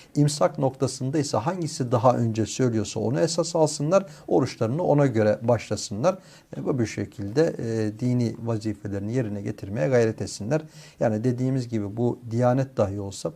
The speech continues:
bu noktadaki, e, çıkarımı, bu noktadaki, e, ifadeleri de elbette biz cami olarak katılmıyoruz.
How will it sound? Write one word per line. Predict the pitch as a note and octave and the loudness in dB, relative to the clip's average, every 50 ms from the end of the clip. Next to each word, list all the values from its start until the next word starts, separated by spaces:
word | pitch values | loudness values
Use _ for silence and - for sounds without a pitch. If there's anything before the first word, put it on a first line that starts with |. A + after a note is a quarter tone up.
| - | -4
bu | C#3+ C3 | -4 -2
noktadaki, | A2 G2 - - - G#2+ G2 G2+ G2+ G2 - - G#2+ G2 - - - - - - _ _ | -2 -4 -6 -6 -8 -6 -6 -6 -8 -10 -6 -6 -6 -6 -6 -10 -18 -20 -20 -20 _ _
e, | - - - | -10 -8 -8
çıkarımı, | - - - - - - B2 G#2+ G#2+ G2+ G2 G2+ A#2+ | -8 -10 -12 -6 2 4 4 4 4 0 -2 -4 -2
bu | C3 | 0
noktadaki, | B2+ A2+ - - - G#2+ G2+ G2+ F#2+ - - - G#2+ | 0 0 0 -2 -6 -4 -4 -4 -6 -8 -6 -6 -6
e, | G2+ - - - G#2 G2+ G#2 G#2 | -6 -4 -6 -6 -6 -6 -6 -6
ifadeleri | - C3 - - A2 G2+ G2 F#2+ G#2 G#2+ G#2 A2 B2+ C3 D3 | -6 -6 -2 0 0 0 0 -2 -4 -6 -6 -4 -4 -2 0
de | E3+ F3+ F3 - - - - | 0 -2 -2 -8 -16 -8 -2
elbette | - C3 A2 G#2 G#2+ G2 - B2 B2 | 0 0 2 2 -2 -4 -4 -4 -4
biz | B2+ B2+ A#2+ - - A2+ G#2+ | -4 -4 -6 -6 -6 -6 -2
cami | A2+ A#2 A2+ A2 A2 A2+ | 2 2 2 2 2 0
olarak | A2 G#2 G#2 G2+ G2+ F#2+ - | 0 0 0 -2 -4 -6 -6
katılmıyoruz. | - A2+ - - C3+ C3 A#2+ A2+ C3+ E3+ E3 - | -10 -10 -6 -4 -4 -2 -2 0 0 -2 -2 -4